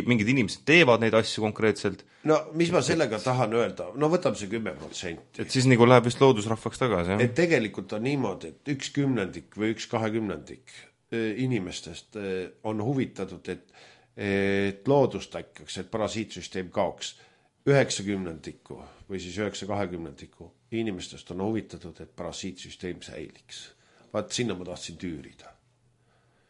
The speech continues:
Speaker 2: Et tegelikult enamus, mass võitleb, et see parasiitlus jääks. Ja see hakkab ka me-, meie, me-, meie, meie vanamuttidestki hakkab pihta.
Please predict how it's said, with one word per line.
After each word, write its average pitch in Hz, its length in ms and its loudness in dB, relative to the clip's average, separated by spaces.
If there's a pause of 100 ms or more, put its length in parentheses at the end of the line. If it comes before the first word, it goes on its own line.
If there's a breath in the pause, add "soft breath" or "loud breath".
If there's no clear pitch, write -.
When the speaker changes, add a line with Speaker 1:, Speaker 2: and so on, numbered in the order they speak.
(180)
Speaker 2:
Et - 160 -12
tegelikult - 840 -2 (260)
enamus, 107 640 -4 (640 soft breath)
mass 131 560 0 (320)
võitleb, 135 480 -4 (100)
et - 140 -14
see 104 240 -12
parasiitlus - 720 -10 (240)
jääks. - 260 -10 (380 loud breath)
Ja - 20 -6
see 131 160 -4
hakkab 135 380 -2
ka 98 160 -6
me-, 117 240 -6
meie, 110 240 -2 (240)
me-, 123 80 -4
meie, 127 400 0 (640 soft breath)
meie 147 240 4
vanamuttidestki 147 1040 0
hakkab - 320 -14
pihta. - 480 -14